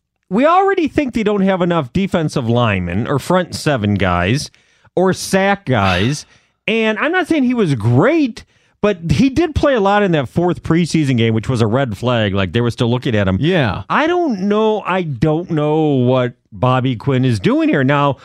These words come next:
Speaker 1: I thought, okay, maybe they saw somebody they had to get because they picked up the Giants cut Romeo Okwara, and that's who the Lions picked up. He's a linebacker. Seemingly,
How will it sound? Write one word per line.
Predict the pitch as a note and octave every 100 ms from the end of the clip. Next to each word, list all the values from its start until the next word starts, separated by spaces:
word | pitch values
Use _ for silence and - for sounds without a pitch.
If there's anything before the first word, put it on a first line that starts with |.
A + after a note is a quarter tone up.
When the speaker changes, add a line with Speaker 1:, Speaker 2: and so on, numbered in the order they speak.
| -
Speaker 1:
I | C#3+
thought, | D3 C#3
okay, | C#3 D#3 C#3+
maybe | D3 E3+ G#3
they | F#3+ F3
saw | - E3
somebody | C#3+ E3 D3 C#3
they | C3
had | C#3 C#3
to | B2
get | E3 E3 - - -
because | C3+ D#3+ B2+
they | B2+
picked | B2+ - G3+ -
up | F3 D#3 _ _ _ -
the | B2
Giants | G2 D3+ G3 A#3+ F3+ -
cut | D#3+ D3+ -
Romeo | B2 D#3 F3+ G3 G3 F#3 -
Okwara, | C3 - - F3 F#3+ G#3+ D3 E2 B1 _ _ _ _ -
and | C3+ D3
that's | D#3 -
who |
the | D3 C#3
Lions | C3+ C3+ A#2+ G2+
picked | - F3+ E3+ A2+
up. | G2 B2
He's | A#2
a | B2+
linebacker. | C3+ D3 C#3+ G2+ F#2+ - C3 C#3+ - _ _ _
Seemingly, | - D#3 D3 C3 B2 C3